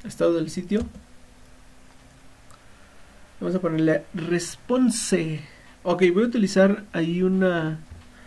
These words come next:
una nomenclatura específica para esta parte, para poder agregar un if ahí adentro. Entonces, ok, no voy a utilizar el más, voy a utilizar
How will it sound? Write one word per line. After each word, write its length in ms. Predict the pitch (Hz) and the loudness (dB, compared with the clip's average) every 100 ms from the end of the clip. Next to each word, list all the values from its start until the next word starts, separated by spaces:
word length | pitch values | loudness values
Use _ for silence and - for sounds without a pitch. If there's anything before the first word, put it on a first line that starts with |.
| - - | -20 -10
una 140 | - 185 | -2 2
nomenclatura 560 | 185 165 160 156 175 | 2 0 -2 -2 -2
específica 600 | 185 180 160 170 196 208 208 | -2 -4 -6 -4 -4 -2 0
para 200 | 165 160 | -2 -4
esta 220 | 160 175 | -4 -2
parte, 300 | 170 165 202 | -2 -2 -4
para 200 | 190 165 | -2 -2
poder 180 | 160 170 | 2 2
agregar 320 | 185 160 160 | 2 0 0
un 220 | 156 160 | -2 -2
if 240 | 175 175 - - | -6 -8 -18 -6
ahí 260 | 151 151 160 | -2 0 0
adentro. 460 | 160 160 185 220 - - - - - - - - - | 0 -2 -4 -8 -8 -20 -20 -20 -20 -20 -20 -20 -8
Entonces, 720 | 202 160 160 175 190 - - - - - - - - - - | -4 -2 0 0 0 -6 -18 -20 -20 -20 -20 -20 -20 -18 -14
ok, 180 | 180 - - | -10 -6 0
no 100 | 185 | 2
voy 60 | |
a 40 | 214 | 2
utilizar 280 | 208 190 | 2 2
el 120 | 180 165 | 0 0
más, 260 | 196 226 | -2 -2
voy 100 | 170 | -2
a 40 | 180 | -2
utilizar 460 | 160 156 156 - | -4 -2 -2 -2